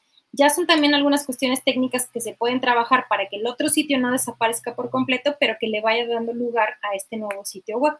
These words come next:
y no perder ese gran posicionamiento que tenemos, porque de verdad es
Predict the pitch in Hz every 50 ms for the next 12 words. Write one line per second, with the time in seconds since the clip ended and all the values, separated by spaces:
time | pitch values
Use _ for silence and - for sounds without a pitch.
0 | _ _ _ _ _ - - _ - 269 262 262 262 262 254 254 277 269 269 247
1 | 247 240 240 247 254 - 247 220 220 208 196 208 - 214 214 - - - 208 202
2 | 202 208 202 202 196 208 - 220 - 233 247 262 262 254 - - 220 - - 208
3 | 208 208 208 220 233 240 247 262 277 - - - 226 226 233 233 - - -